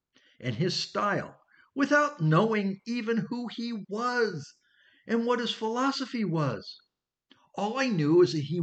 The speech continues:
won at whatever expense. That I didn't know. I viewed this movie as the way that U C L A,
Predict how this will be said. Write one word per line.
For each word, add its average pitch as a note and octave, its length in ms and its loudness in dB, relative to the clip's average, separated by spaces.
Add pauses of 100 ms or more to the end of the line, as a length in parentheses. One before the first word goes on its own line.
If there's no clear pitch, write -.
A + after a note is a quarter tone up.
(120)
won D#3 320 0 (920)
at E3+ 240 0 (880)
whatever A#3 600 2
expense. - 680 -4 (840)
That A3 360 2
I C#3 100 -2
didn't D#3+ 380 0
know. G#3 380 -4 (3250)
I F#3+ 140 4
viewed A3 760 0
this A3 300 -4
movie C3+ 600 0 (1700)
as D3+ 200 2
the F#3 80 4
way F3+ 360 8
that E3 260 2
U F#3 160 2
C G#3 220 2
L F3+ 200 2
A, F#2 200 -8